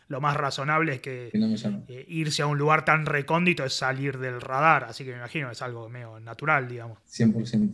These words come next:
Speaker 2: cien por ciento.
Speaker 1: Bien.
Speaker 2: Y no, y aparte hay, hay buena, hay buena, varios jugadores son,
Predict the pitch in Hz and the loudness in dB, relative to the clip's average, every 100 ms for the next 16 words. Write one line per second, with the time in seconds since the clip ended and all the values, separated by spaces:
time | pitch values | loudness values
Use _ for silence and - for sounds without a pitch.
0 | - - 113 107 107 110 107 - _ _ | -4 -8 -4 -4 -4 -2 -4 -6 _ _
1 | _ - 151 135 127 160 151 135 160 190 | _ -8 -2 6 10 12 12 10 8 10
2 | 160 151 131 123 127 135 135 120 110 104 | 8 10 6 6 8 8 8 6 6 2
3 | 98 - - _ _ 123 127 147 127 120 | 0 -2 -12 _ _ 6 8 8 6 2
4 | 123 131 147 127 123 131 123 123 113 110 | 4 6 8 8 8 8 6 2 2 2
5 | 107 | 0